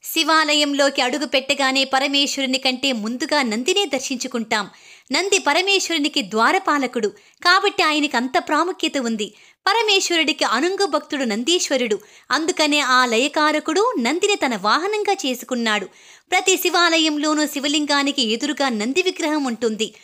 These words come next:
విగ్రహ రూపంలో ఉండే భగవంతుని స్వరూపాన్ని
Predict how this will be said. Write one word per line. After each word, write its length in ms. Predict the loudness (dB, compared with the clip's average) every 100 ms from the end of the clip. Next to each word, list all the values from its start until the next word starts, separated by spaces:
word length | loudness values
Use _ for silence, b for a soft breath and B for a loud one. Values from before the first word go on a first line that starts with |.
| B B -2
విగ్రహ 380 | 0 2 2
రూపంలో 480 | 2 0 0 0 2
ఉండే 280 | 2 0 0
భగవంతుని 580 | 0 -2 -2 -2 -2 -4
స్వరూపాన్ని 720 | -4 -4 -4 0 0 2